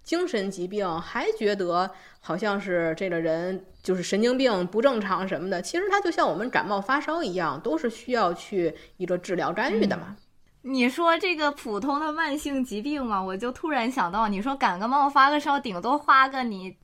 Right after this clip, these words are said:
Speaker 2: 几百块吧，顶多了。
Speaker 1: 嗯。
Speaker 2: 那你要是去看心理医生、心理咨询师，尤其是那些私立机构的，真的太贵了。
Speaker 1: 哎，这真是。
Speaker 2: 我之前有一段时间，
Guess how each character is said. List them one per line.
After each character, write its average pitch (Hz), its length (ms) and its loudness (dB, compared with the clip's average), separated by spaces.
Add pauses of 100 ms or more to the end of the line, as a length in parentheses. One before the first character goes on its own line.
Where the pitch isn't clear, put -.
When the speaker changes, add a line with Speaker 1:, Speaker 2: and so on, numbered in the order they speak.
Speaker 2:
几 208 140 -12
百 208 160 4
块 233 220 8
吧， 208 120 6
顶 202 260 -2
多 240 220 6
了。 208 280 6
Speaker 1:
嗯。 180 120 -14 (380)
Speaker 2:
那 339 220 4
你 240 180 -2
要 262 180 6
是 294 240 -6
去 277 200 -4
看 269 320 -2
心 285 280 -4
理 233 160 -6
医 240 160 -4
生、 262 280 -2
心 262 200 -6
理 214 120 -4
咨 247 160 -8
询 247 180 0
师， 247 400 -6 (300)
尤 247 200 0
其 269 160 -4
是 277 180 -4
那 269 120 -2
些 269 240 -4
私 269 180 -10
立 262 200 -4
机 247 120 -8
构 254 220 -2
的， 180 160 -2
真 294 180 -4
的 285 160 4
太 247 600 4
贵 226 320 -4
了。 185 40 -2
Speaker 1:
哎， 185 220 0
这 233 260 4
真 170 240 -2
是。 214 80 -2
Speaker 2:
我 233 80 0
之 339 160 -2
前 330 200 -2
有 254 120 -2
一 185 80 -2
段 269 240 2
时 214 240 -6
间， 247 540 -2